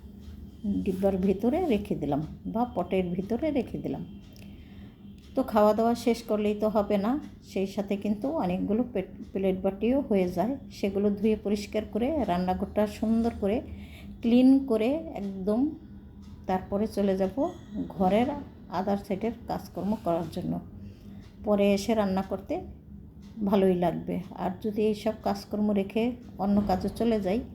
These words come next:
তাহলে রান্নার সময়ও চলে আসবে এবং এইগুলো ধোয়াধাইয়ের কাজ তখন আর ভালো লাগবে না।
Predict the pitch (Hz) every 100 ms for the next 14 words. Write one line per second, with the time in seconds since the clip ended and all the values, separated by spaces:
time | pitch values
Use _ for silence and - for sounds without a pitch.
0 | - - - - - 190 202 208 196 196
1 | 196 - 208 202 208 202 220 226 220 202
2 | 202 - - - - - 185 196 185 190
3 | 202 202 196 190 190 185 185 190 - 175
4 | 180 - - - - 175 190 175 170 -
5 | 175 170 165 160 156